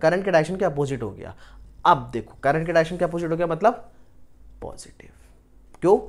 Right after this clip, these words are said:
क्योंकि हम low to high जा रहे हैं, करंट high to low जाता है, तो हमारा पॉजिटिव हो गया। तो ये कितना आएगा, प्लस का, प्लस के I माइनस आई वन into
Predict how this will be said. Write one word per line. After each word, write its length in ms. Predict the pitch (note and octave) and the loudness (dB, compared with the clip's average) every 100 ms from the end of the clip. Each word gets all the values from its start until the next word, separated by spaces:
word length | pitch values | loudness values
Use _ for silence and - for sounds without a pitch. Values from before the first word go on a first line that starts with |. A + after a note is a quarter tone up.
| - - | -16 -16
क्योंकि 180 | B2 B2+ | -8 -4
हम 180 | C#3+ C3 | -2 -2
low 80 | B2+ | -4
to 120 | B2 C#3 | -2 0
high 120 | C#3+ | 2
जा 120 | D3+ | 2
रहे 80 | E3 | 2
हैं, 60 | D3 | 0
करंट 180 | C3 | -2
high 180 | A#2 G#2+ | -4 -6
to 80 | A#2 | -4
low 80 | A#2+ | -4
जाता 240 | B2+ B2+ | -4 -4
है, 200 | C3+ - - - - - | -4 -6 -20 -20 -18 -8
तो 60 | C3+ | -4
हमारा 300 | D3 E3 E3 | 2 4 4
पॉजिटिव 400 | C3 B2+ D3 F3 | 2 -2 -2 -2
हो 80 | F3+ | 0
गया। 120 | G3+ | -2
तो 120 | E3 | -2
ये 100 | D3 | -2
कितना 280 | E3 F3 E3+ | -4 -2 0
आएगा, 220 | E3+ G3 | 2 0
प्लस 320 | - D#3 D#3 | 2 2 2
का, 160 | - G3+ C4+ - - - - - - - - - - - - | 2 0 0 -12 -16 -16 -16 -16 -18 -20 -20 -20 -20 -20 -12
प्लस 260 | C3 D3 C#3+ | -4 -4 -4
के 220 | - G3+ - A2+ | -4 -4 -4 -2
I 300 | A#2+ D#3 A3 - - - - - - | 0 2 -2 -6 -18 -20 -20 -20 -16
माइनस 840 | A2+ A2+ A#2 B2 C#3 D#3 G#3+ B3 - - - - - - - - - | -10 -6 -2 0 0 0 0 -4 -12 -20 -20 -20 -20 -20 -20 -20 -8
आई 220 | A2 B2+ C3+ | -4 0 0
वन 260 | E3+ A#3 A#3+ - | 0 -2 -4 -8
into 400 | C3 C3 A#2+ A3+ | -6 -6 -2 -2